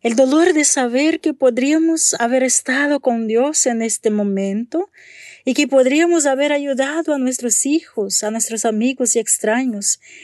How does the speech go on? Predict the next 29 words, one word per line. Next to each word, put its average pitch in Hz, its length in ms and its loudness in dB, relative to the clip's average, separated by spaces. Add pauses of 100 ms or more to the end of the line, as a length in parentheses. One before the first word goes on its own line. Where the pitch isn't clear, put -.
(180)
a 220 140 0
entrar 254 400 -2
al 247 140 -2
cielo. 208 680 -4 (560)
Y 220 120 0
no 233 180 4
hubiera 240 380 0
costado 233 560 0
mucho, 226 600 -4 (600)
pero 208 240 2
no 190 200 0
lo 226 140 -2
hicimos. - 840 -6 (800)
Este 254 240 2
pensamiento 285 760 2
me 285 140 2
hirió 262 460 2
en 254 100 2
el 233 140 0
corazón 262 680 2
porque 240 380 -4
no 254 240 2
quiero 320 480 2
ser 285 260 2
un 294 140 -4
cobarde, 262 720 2 (320)
una 285 220 2
cobarde 254 560 2
ensimismada. 202 920 -4